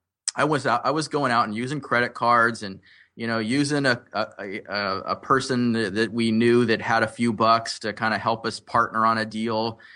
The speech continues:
You know, that was the next step after credit cards. Uh, and I did about a dozen or so deals. Then, then I graduated to using private money, uh, financing. And, and after getting about a dozen or two dozen deals under my belt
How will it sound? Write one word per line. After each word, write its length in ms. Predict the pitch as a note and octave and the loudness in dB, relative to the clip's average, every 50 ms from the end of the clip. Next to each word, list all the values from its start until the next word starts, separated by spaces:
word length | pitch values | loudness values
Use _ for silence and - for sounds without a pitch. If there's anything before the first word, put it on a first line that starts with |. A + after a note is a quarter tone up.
| - _ | -14 _
You 80 | A2 A2 | -6 -4
know, 80 | A2+ | 0
that 160 | A2+ A#2+ A#2 B2 | 0 0 0 0
was 140 | A#2+ A2+ | -4 -4
the 80 | A2+ A#2 | -4 -2
next 260 | A2+ A#2 A2+ A2+ - - | 0 0 0 -2 -4 -10
step 300 | - - A2+ G#2 - A2 | -4 -4 -2 -2 0 -2
after 240 | G#2 G#2+ - A2 | -2 -2 -2 -10
credit 340 | G2 - - A#2 G#2+ A2 A2 | -12 -4 -2 -2 -2 -2 -4
cards. 520 | - - A2+ A2 G#2+ G#2 G#2+ G2+ G2+ - _ _ - - - _ _ - | -2 0 2 2 2 2 0 -4 -8 -14 _ _ -20 -20 -20 _ _ -8
Uh, 260 | - G#2 G#2 G#2+ G2+ - - - | -6 -4 -4 -4 -6 -6 -10 -14
and 260 | - A2 B2+ D3 D#3 | -12 -8 -6 -4 -2
I 120 | F#3+ G#3 | -2 -2
did 260 | F#3 C#3+ D3+ D#3 D3+ C#3 | -2 0 0 0 0 0
about 480 | B2 A#2 G#2+ A2 A2 A2+ A#2 - - - | 2 2 2 4 4 4 2 0 -8 -10
a 100 | - A2+ | -10 -10
dozen 500 | A2+ - - - B2+ B2+ C3 C3 C#3 C3+ | -10 -6 -2 2 2 2 2 2 0 0
or 80 | B2 A#2+ | 0 0
so 260 | A2 - C3 A#2 A#2 | 0 0 0 0 0
deals. 440 | G#2 - A2+ A#2 A#2 A2 A2 A2 G#2+ | 0 0 0 0 2 2 0 0 0
Then, 300 | A2 A#2 A#2+ A#2+ B2 A#2 | -2 -2 0 0 0 0
then 160 | A#2 A#2 B2 | 2 2 2
I 100 | C3 B2+ | 2 2
graduated 640 | A#2 - - - B2 B2 B2 B2 B2 B2 A#2+ A#2 A2+ | 0 -2 -2 0 2 2 2 2 0 -2 -2 -2 -2
to 60 | A#2 | -2
using 320 | A#2 A#2+ B2 A2+ A#2 A#2 A2 | -2 -2 -2 -2 -2 -4 -4
private 480 | - - A#2+ A#2 A#2+ A#2 A#2+ A2+ - | -2 0 0 0 0 0 -4 -6 -6
money, 520 | A2 A#2 A#2+ A#2+ A#2+ A#2+ A#2 A#2 A#2 A2 - | -4 -2 -2 -2 -2 -2 -4 -6 -6 -6 -8
uh, 200 | G#2+ G#2 G#2 G#2 | -8 -8 -8 -8
financing. 920 | - - A#2 A2+ A#2 A#2 A#2 A#2 A#2 A2+ - - - A#2 A#2 A2+ A2+ A#2 A2+ _ _ - - - - _ _ | -4 -2 -2 -2 0 -2 -4 -4 -4 -6 -8 -8 -6 -4 -4 -4 -4 -6 -8 _ _ -20 -20 -20 -20 _ _
And, 160 | - A#2+ A#2+ | -6 -6 -6
and 160 | A#2+ A2 B2+ C#3+ | -4 0 2 2
after 240 | D#3 D3+ - E3 | 2 2 -2 -6
getting 320 | C#3 - F3 F#3 G3 G3+ F3+ | -4 -2 -2 0 0 0 -2
about 240 | D#3 C#3 C3+ B2+ A#2+ | 0 2 2 2 2
a 60 | A2+ | -2
dozen 600 | A2+ A#2+ A#2+ B2 C3+ C3 C#3+ C#3 C3+ C3+ C#3 B2 | -4 -2 0 0 0 0 -2 -4 -4 -4 -6 -4
or 140 | G2+ G#2+ A2 | -4 -4 -6
two 260 | A2 - - C#3 C3 | -6 -8 -6 -4 -2
dozen 360 | B2 A#2+ A#2 A2+ A#2+ B2 A#2 | -2 -2 -2 -2 -2 -4 -4
deals 400 | G#2+ A2+ A#2 A#2+ A#2 A#2 A2 A2+ | -2 -2 0 0 0 0 -2 -2
under 180 | A2 A2+ A#2 A#2 | -2 0 0 0
my 200 | A#2+ A#2+ A#2 A#2 | 2 2 0 0
belt 420 | G#2 A2 G#2+ G2+ - F#2 - | 0 0 2 2 2 0 -4